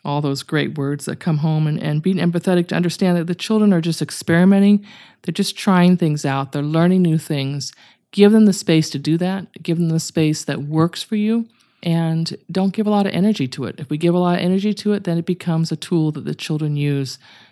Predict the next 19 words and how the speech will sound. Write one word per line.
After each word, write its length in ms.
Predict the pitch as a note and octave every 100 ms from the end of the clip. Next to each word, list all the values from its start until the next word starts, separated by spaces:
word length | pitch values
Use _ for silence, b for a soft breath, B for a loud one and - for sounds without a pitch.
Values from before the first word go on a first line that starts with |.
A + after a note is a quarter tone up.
| B
to 100 | -
get 180 | D3+ C#3
our 120 | C3
attention. 580 | C3 C3 A#2+ - B2+ B2+
So 400 | - D#3 C#3+ D3 b b b -
let 200 | D#3 D#3+
the 80 | E3
child 440 | - E3+ E3 E3 _ _ _ _ _ _ _
learn, 560 | D#3+ D3+ D3 C#3+ F3 F3+ b b b b _ - -
try 320 | - D3+ D3+
things 300 | D#3+ G3+ G3+
out 340 | D#3+ C#3+ C#3+ _ -
in 100 | C#3+
a 80 | C#3+
safe 300 | - C3 D3+
environment, 460 | E3 A#3 E3 - -
and 340 | D3 D3 C#3+
that 160 | C#3 C3
means 440 | D3 D3 C#3+ -